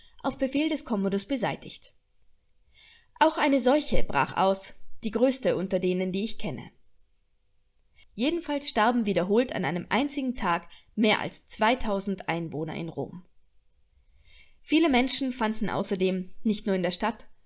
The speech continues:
sondern beinahe über das ganze Reich hin durch Verbrechen den Tod. Diese bestrichen nämlich dünne Nadeln mit tödlichen Giftstoffen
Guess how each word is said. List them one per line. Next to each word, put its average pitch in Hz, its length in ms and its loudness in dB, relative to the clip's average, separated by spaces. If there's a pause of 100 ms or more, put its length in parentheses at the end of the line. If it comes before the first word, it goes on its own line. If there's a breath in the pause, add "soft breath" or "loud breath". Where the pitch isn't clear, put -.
(120)
sondern 233 300 4
beinahe 220 540 4
über 180 120 -2
das 190 180 2
ganze 240 340 0
Reich 175 260 0
hin 196 340 -2
durch 190 120 -2
Verbrechen 190 540 -4
den 220 160 -2
Tod. - 340 -14 (1400)
Diese 320 200 2
bestrichen 285 460 0
nämlich 240 400 2
dünne 262 240 0
Nadeln 202 460 -2
mit - 120 -8
tödlichen 208 440 -2
Giftstoffen 180 680 -6